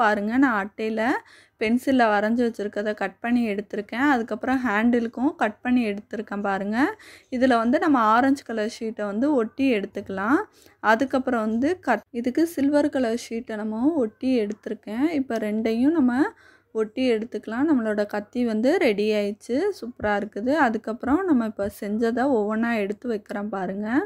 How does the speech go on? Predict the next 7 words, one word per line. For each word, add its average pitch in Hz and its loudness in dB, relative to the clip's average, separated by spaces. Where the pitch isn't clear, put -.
டோஸ்டர் 240 -2
எடுத்து 208 -4
வச்சிருக்கேன், 214 -6
அதுக்கு 233 -4
மேல 214 -2
பிரெட் 208 -2
வச்சிருக்கேன். 214 -4